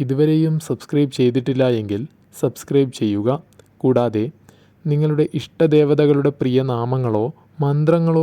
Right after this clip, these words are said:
കമന്റുകളായി രേഖപ്പെടുത്തുവാൻ ഏവരും ശ്രദ്ധിക്കേണ്ടതാകുന്നു. ഇതിൽ ഒന്നാമത്തേതായി പറയുന്ന ലക്ഷണം വീട്ടിൽ നിലവിളക്ക് കത്തിക്കുന്നതുമായി ബന്ധപ്പെട്ടതാണ്. നിങ്ങളുടെ വീടുകളിൽ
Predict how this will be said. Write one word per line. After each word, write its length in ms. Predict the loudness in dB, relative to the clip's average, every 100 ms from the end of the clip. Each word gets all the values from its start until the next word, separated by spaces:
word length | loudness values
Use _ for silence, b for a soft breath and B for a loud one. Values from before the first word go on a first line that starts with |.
| 0 -2
കമന്റുകളായി 640 | -2 0 2 2 4 2 2
രേഖപ്പെടുത്തുവാൻ 680 | 0 0 -2 -2 -2 -4 -6 -12 _ _ 4
ഏവരും 320 | 4 4 0 -2
ശ്രദ്ധിക്കേണ്ടതാകുന്നു. 920 | -4 -4 -2 -2 0 0 -2 -2 -4 -4 -6 _ _ _ _ _ _ _ _ _ b b b -6
ഇതിൽ 180 | -4 -4 -8 _ -2
ഒന്നാമത്തേതായി 800 | 0 0 0 0 -2 0 0 2 2
പറയുന്ന 340 | 0 0 -2 -4
ലക്ഷണം 400 | -4 -8 -8 -8 -12 -16 _ -4 -2
വീട്ടിൽ 300 | 0 -2 -2 -2
നിലവിളക്ക് 500 | -2 -2 -2 -2 -2 -4
കത്തിക്കുന്നതുമായി 760 | -2 -2 0 0 0 0 -2 -2
ബന്ധപ്പെട്ടതാണ്. 720 | -4 -4 -2 -2 0 -2 -2 -6 -8 _ _ _ _ _ _ _ _ _ _ _ _ 0
നിങ്ങളുടെ 360 | 2 2 2 2
വീടുകളിൽ 500 | 2 2 0 -2 -4